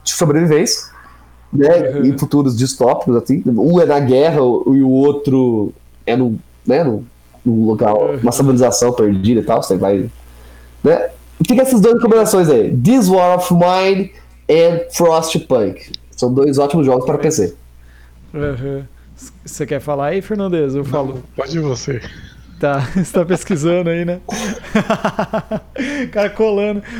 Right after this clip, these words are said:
Speaker 2: Eu, cara, eu, eu não vou falar de Resident Evil porque, né, todo mundo que já jogou videogame, assim, dessa geração, provavelmente já deve ter ouvido falar e tal, é isso
Speaker 1: Aham.
Speaker 2: aí e tal.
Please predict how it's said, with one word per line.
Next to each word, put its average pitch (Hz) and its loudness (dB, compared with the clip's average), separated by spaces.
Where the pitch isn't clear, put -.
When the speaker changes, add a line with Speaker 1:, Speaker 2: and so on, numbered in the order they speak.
Speaker 2:
Eu, 214 0
cara, 208 0
eu, 196 -4
eu 208 -2
não 254 -2
vou 285 -2
falar 208 0
de 175 -4
Resident 170 -2
Evil 202 -2
porque, 254 -6
né, 214 -4
todo 226 -4
mundo 214 -4
que 147 -12
já 156 -6
jogou 147 -4
videogame, 151 -6
assim, 131 -8
dessa 135 -6
geração, 139 -6
provavelmente 190 -4
já 214 -2
deve 190 -4
ter 196 -4
ouvido 175 -6
falar 143 -4
e - -12
tal, 143 -2
é 123 2
isso 123 0
Speaker 1:
Aham. 117 0
Speaker 2:
aí 95 -8
e - -12
tal. - -10